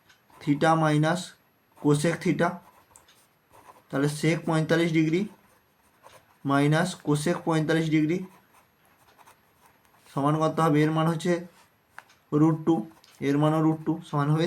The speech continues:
জিরো। তাহলে অপশান ডি হবে উত্তর। এবার বলেছে মধ্যমা বের করতে বলেছে, তাহলে এটা আমি একটু সাজিয়ে লিখব। সেভেন, এইট,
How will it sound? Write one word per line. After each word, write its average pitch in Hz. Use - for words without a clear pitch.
জিরো। 147
তাহলে 131
অপশান 160
ডি 160
হবে 165
উত্তর। 156
এবার 143
বলেছে 165
মধ্যমা 160
বের 143
করতে 147
বলেছে, 123
তাহলে 143
এটা 151
আমি 165
একটু 160
সাজিয়ে 151
লিখব। 156
সেভেন, 151
এইট, 160